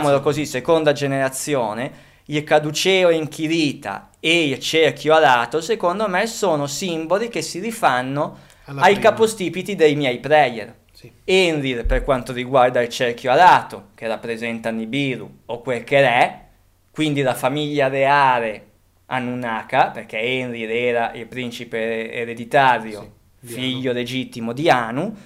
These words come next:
Speaker 2: mentre invece il caduceo e Enchirita, dove troviamo i serpenti intrecciati che rappresentano,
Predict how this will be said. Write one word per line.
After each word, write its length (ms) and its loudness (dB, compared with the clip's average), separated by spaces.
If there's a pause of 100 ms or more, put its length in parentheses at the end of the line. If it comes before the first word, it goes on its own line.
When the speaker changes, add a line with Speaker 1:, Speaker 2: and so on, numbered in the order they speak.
(280)
Speaker 2:
mentre 260 -6
invece 280 2
il 80 2
caduceo 500 0
e 60 4
Enchirita, 880 0
dove 320 -6
troviamo 460 2
i 40 -6
serpenti 540 -2
intrecciati 760 0
che 140 -6
rappresentano, 920 -4